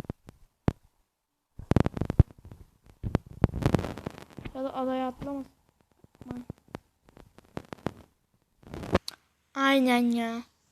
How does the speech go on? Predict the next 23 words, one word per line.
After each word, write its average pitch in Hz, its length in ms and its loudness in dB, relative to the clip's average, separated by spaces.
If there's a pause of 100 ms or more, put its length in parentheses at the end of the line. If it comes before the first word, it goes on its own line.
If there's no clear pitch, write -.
(300)
Çok - 260 -8
karmaşık 269 640 2
bir 269 60 -4
yere 254 180 -2
atlayacağım 240 580 -8
şimdi. 240 280 -8
Hiç 381 240 -4
sevmediğim 247 800 -2
bir 240 60 -6
yer. 247 160 -8 (4000)
Büyük 294 140 -14
ihtimalle 294 400 -8
yüzde 285 260 -8
doksan 294 380 -10
dokuz 277 300 -16
buraya 277 320 -10
atlayacaktır 240 680 -16
diye 247 260 -10
düşünüyorum. 247 480 -16 (1500)
Turunculu 294 480 -6
yer 330 220 -6
var 349 220 -8
ya. 247 240 -10